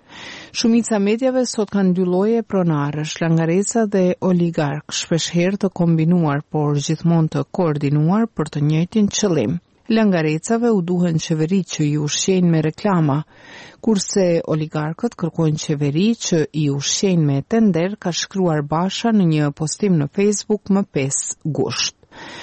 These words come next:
Gjuhë të ashpër ndaj mediave, Basha ka përdorur edhe më herët, duke nxitur reagime nga organizatat që monitorojnë lirinë e shtypit. Më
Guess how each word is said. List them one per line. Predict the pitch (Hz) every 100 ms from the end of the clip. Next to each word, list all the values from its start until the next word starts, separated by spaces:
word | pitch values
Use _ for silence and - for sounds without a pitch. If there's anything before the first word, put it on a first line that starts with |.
| - -
Gjuhë | - 220 220 214
të |
ashpër | 190 196 - 196 175
ndaj | 165 156
mediave, | 151 151 175 240 247 254 247
Basha | 202 156 160 - 190
ka | 175
përdorur | - 165 156 151 156 156 160 -
edhe | 175 156 143
më | 147
herët, | 160 160 160 160 -
duke | 151 143 151
nxitur | 147 160 170 240
reagime | 208 143 147 - 208 220 214
nga | 208 180 175 - 208
organizatat | 220 226 220 196 165 160 196 -
që | 180
monitorojnë | 165 160 214 220 185 160 175 190 - 196
lirinë | 190 151 143 143
e | -
shtypit. | - 151 175 139 - - - - - - -
Më | 202